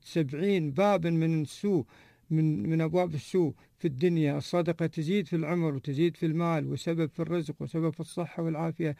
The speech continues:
فنتمنى من أخواننا اليوم المستمعين والمحسنين أن يبادروا في هذه اللحظات من با-، من، من، من البرنامج، واللي نحن تقريبا ما تبقى غير يمكن س-،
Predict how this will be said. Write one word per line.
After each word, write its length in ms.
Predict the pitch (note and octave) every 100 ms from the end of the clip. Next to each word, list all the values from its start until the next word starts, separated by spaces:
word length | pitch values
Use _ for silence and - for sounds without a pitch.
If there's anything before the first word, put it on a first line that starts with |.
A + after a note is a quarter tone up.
| - - -
فنتمنى 800 | - E3 D#3 - F3+ F#3 E3 C#3+ - _ -
من 120 | F3
أخواننا 500 | E3 - E3+ E3 D#3
اليوم 420 | D3 E3 E3+ D3+ -
المستمعين 1000 | E3 D#3+ D3+ D#3+ - F3 E3 E3+ E3 D3
والمحسنين 580 | E3 F3 - F3 E3+ C#3 - - F#3+
أن 120 | G3
يبادروا 600 | G3 F#3 F#3+ F3 D#3 D3+
في 160 | D3+ E3
هذه 320 | E3+ D#3+ D#3
اللحظات 680 | D#3+ D#3+ E3 E3 E3 D3 - - - _
من 320 | E3 E3+ D#3 C#3+
با-، 340 | D#3+ F3+ -
من، 360 | E3 E3 E3 D#3
من، 260 | D#3 D3+ C#3+ - _
من 240 | E3 E3 D#3+
البرنامج، 680 | D3 D#3+ E3 F#3+ F#3 E3+ -
واللي 460 | - F3+ F3+ F3 F3
نحن 400 | F3 F3+ E3+ D#3+ - - -
تقريبا 680 | E3 F3+ F3 D#3+ D#3+ D#3+ - _ _ _ -
ما 200 | E3+ E3+
تبقى 460 | F3 E3+ - E3+
غير 240 | D#3 E3 D#3+
يمكن 360 | D3 - D#3 - - _
س-، 160 | -